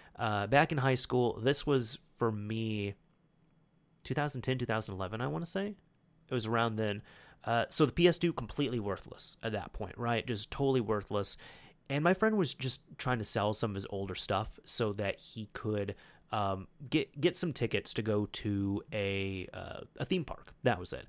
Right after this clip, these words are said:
Uh, him and some others, they were going to make a day trip, and they were gonna go to a theme park and, you know, just have fun there. So he just needed, like, tens of dollars. And he got annoyed because he couldn't sell his P S two to a local shop because it was opened. And I'm like, "Wait a minute,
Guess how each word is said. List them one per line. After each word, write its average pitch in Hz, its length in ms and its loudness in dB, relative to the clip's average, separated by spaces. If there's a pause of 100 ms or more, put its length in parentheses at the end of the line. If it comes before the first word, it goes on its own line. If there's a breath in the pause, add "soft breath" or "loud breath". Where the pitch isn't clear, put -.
(260 loud breath)
Uh, 110 220 0
him 165 140 4
and 170 80 2
some 151 120 2
others, 131 300 4
they 120 100 6
were 110 80 4
going 113 240 0
to 104 220 0
make 113 240 -2
a 113 40 2
day 104 240 -2
trip, 104 300 -2
and 101 80 -8
they 101 60 -4
were 104 80 -6
gonna 98 140 -10
go 135 180 2
to 147 100 4
a 139 40 6
theme 120 300 0
park 110 400 2
and, 92 280 -8
you 104 160 -6
know, 92 220 -6
just - 260 -8
have 104 200 -6
fun 95 280 -4
there. - 240 -14 (340 loud breath)
So 165 140 4
he 185 80 6
just 226 160 2
needed, 185 180 4
like, 117 180 4
tens 110 320 -2
of 95 100 -4
dollars. - 460 -6 (500 loud breath)
And 151 100 6
he 196 60 8
got 220 160 10
annoyed 143 360 6
because 127 320 2
he 127 120 -4
couldn't 160 240 4
sell 131 220 4
his 117 120 0
P 123 200 2
S 110 140 2
two 127 160 2
to 117 100 4
a - 20 6
local 104 300 2
shop 131 320 4
because 113 220 2
it 95 60 -6
was 95 180 -8
opened. - 440 -6 (520 soft breath)
And 143 80 2
I'm 143 60 4
like, 143 180 4 (160)
"Wait 180 160 8
a 170 60 4
minute, 104 240 -2